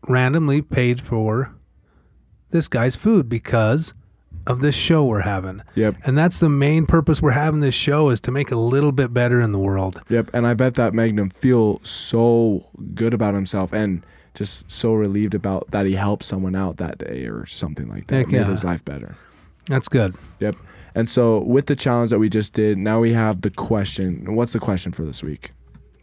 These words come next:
Speaker 1: Well, why don't you say it, Spence? I told the challenge.
Speaker 2: Okay. So the question of the week, w-, is there anybody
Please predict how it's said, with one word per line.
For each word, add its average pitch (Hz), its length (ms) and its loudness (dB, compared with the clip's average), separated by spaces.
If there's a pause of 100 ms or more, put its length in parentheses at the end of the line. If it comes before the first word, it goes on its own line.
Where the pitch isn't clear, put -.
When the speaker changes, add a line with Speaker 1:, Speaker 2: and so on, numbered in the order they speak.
(260)
Speaker 1:
Well, 113 380 0
why 143 100 4
don't 139 100 2
you 143 100 2
say 104 160 0
it, 95 120 -2
Spence? - 300 -2
I 131 60 6
told 113 240 2
the - 40 -10
challenge. 95 460 -4 (140)
Speaker 2:
Okay. 87 280 -2 (360)
So 131 600 2 (260)
the 123 60 -2
question 143 380 -2
of 131 80 0
the 131 80 2
week, 92 380 -2 (1120)
w-, 104 240 -4
is 165 220 0
there 196 180 2
anybody 139 480 0